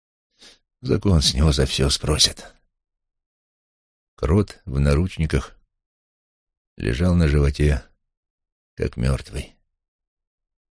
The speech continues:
Тихонов наклонился к нему, потряс за пиджак. "Вставай, Костюк,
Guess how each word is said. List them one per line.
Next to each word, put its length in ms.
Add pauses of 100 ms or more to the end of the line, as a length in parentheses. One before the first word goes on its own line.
(180)
Тихонов 360
наклонился 580
к 80
нему, 220 (1200)
потряс 380
за 120
пиджак. 580 (1400)
"Вставай, 540
Костюк, 460